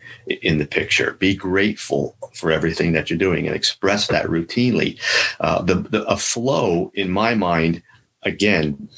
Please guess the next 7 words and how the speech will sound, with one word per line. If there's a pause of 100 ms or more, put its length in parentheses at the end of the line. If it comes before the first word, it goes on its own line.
(300)
uh, (640)
w-,
i-,
i-,
is
a
journey.